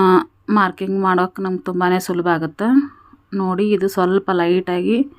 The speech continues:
ಮೂಡಿದೆ. ಈ ಥರ ಮಾಡೋದ್ರಿಂದ ನಮಗೆ ತುಂಬ ಬೇಗನೆ ಕಟಿಂಗ್ ಅನ್ನೋದು ಮಾಡ್ಕೋಬೋದು. ಇವಾಗ ನೋಡಿ ಈ ಥರ ನಾಲ್ಕು ಟಕ್ಸ್ನ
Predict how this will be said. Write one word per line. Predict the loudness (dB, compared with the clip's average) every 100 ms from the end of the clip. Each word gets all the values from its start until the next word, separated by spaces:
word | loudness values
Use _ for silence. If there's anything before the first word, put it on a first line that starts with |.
| _ _ _ _ _ _ -20 _ _ _ _ _ _ _ _ -20 -14 0
ಮೂಡಿದೆ. | 2 6 4 4 2 0 _ _ _ _ _ _ _ _ _ _ _
ಈ | 0 2
ಥರ | 2 2 2
ಮಾಡೋದ್ರಿಂದ | 2 2 2 2 2
ನಮಗೆ | 2 2 2 2 0 0 -6 _ _ _ _ _ _ _ _ _ _ _
ತುಂಬ | -2 0 2 2
ಬೇಗನೆ | 2 -2 -2 -4
ಕಟಿಂಗ್ | -4 -8 -6 -2
ಅನ್ನೋದು | 0 2 0
ಮಾಡ್ಕೋಬೋದು. | 2 2 0 -8 -8 -6 -4 -4
ಇವಾಗ | -2 0 2 4
ನೋಡಿ | 4 4
ಈ | 2
ಥರ | 0 0
ನಾಲ್ಕು | 2 2 2 -2
ಟಕ್ಸ್ನ | -10 -10 -8 -4